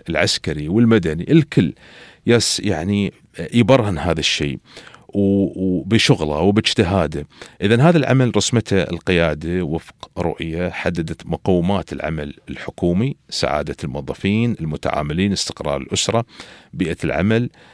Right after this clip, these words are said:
آه، ودائمًا التركيز على الأسرة. ونحن في عام، آه، الأسرة لاحظنا هاي الرؤية اللي تربط بيئة العمل الإيجابية وانعكاسها على الأسرة والمجتمع. من هنا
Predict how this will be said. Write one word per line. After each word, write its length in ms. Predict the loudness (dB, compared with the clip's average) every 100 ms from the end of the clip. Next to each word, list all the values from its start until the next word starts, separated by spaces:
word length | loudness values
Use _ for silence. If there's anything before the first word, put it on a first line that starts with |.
| _ -6
آه، 480 | -2 0 0 -4 -6
ودائمًا 1120 | 0 2 4 2 0 -4 -12 -10 2 4 6 4
التركيز 600 | 2 -2 -2 0 0 0
على 100 | -2
الأسرة. 340 | -2 -2 0
ونحن 220 | -2 -4
في 120 | -4
عام، 320 | 0 0 0 -4 -6
آه، 120 | -4
الأسرة 320 | -2 -2 0
لاحظنا 460 | 0 2 2 0 -2
هاي 180 | -2 2
الرؤية 380 | 4 4 4 4
اللي 160 | 4 2
تربط 440 | 2 2 0 -2
بيئة 220 | -4 -4 -4
العمل 360 | -2 -2 -2
الإيجابية 680 | 0 2 4 4 4 4 4
وانعكاسها 640 | 2 0 -4 -2 -2 -2
على 100 | -2
الأسرة 340 | -2 -4 0 0
والمجتمع. 480 | -2 -4 -6 -6 -2
من 160 | 2
هنا 340 | 4 4 4